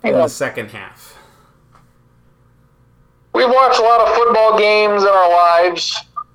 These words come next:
Speaker 2: and
Speaker 1: Yes, we have.
Speaker 2: I don't remember many like that one because T's very good, and they were number one coming in,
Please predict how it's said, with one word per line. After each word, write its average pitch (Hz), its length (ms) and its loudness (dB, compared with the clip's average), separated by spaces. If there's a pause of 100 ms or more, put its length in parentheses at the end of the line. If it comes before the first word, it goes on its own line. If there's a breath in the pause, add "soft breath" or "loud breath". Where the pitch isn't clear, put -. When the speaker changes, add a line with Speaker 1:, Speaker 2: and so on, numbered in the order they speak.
(640)
Speaker 2:
and 143 640 2 (220)
Speaker 1:
Yes, - 180 -20
we 123 100 -14
have. 120 180 -14 (760)
Speaker 2:
I 175 100 4
don't 254 360 2
remember 233 340 2
many 202 240 2
like 170 220 2
that 151 260 2
one 135 220 2
because 135 880 -2 (1500)
T's 233 260 0
very 214 280 2
good, 160 320 2
and 151 760 -2
they 156 80 4
were 165 60 2
number 175 240 0
one 175 180 2
coming 175 260 0
in, 135 320 0